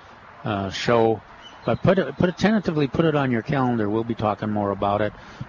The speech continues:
and, uh, we'll tell you how to, how to register, how to reserve a spot. Uh, if you want two of you from the same household, it's, uh, forty dollars. But that, the, the whole event's the eleventh and twelfth. The landscape school is, uh,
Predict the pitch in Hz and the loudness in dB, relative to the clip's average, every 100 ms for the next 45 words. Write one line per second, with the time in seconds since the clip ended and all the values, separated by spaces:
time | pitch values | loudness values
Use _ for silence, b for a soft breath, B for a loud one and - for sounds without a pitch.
0 | B 131 107 104 101 104 98 101 98 117 | B -4 -2 -2 -2 0 0 -2 -2 0
1 | 107 95 110 107 101 95 90 120 110 98 | 0 0 2 2 0 -4 -4 -2 0 2
2 | 107 107 - - 104 95 101 104 107 101 | 0 -2 -6 -4 -2 -2 -2 0 0 0
3 | 98 104 98 92 - 104 104 - - B | -2 -4 -4 -6 -2 -2 -2 -4 -12 B
4 | B B B 120 110 104 98 - 117 113 | B B B -4 -2 0 -2 -6 -2 0
5 | 113 - 160 143 127 107 127 107 - 113 | 0 0 2 2 0 -2 -2 -2 -2 -2
6 | 104 110 104 113 101 101 98 92 - 98 | 0 -2 -2 -2 -2 -2 -6 -8 -6 -6
7 | 92 123 120 110 101 95 92 90 - 107 | -4 -2 -2 -2 -2 -2 -4 -6 -8 -6
8 | - 117 - - B B B B 120 104 | -2 -2 -2 -10 B B B B -4 -2
9 | 101 117 - 113 107 127 196 139 120 127 | -2 -6 -4 -2 0 4 4 4 2 -2
10 | 127 - 107 117 117 113 110 95 127 117 | -2 -2 0 0 0 -2 -4 -2 0 0
11 | 113 - 104 110 113 - 113 - - 117 | 0 -2 -2 -2 -4 -4 -6 -6 -4 -2
12 | 110 104 95 98 104 95 | 0 -2 -4 -4 -6 -6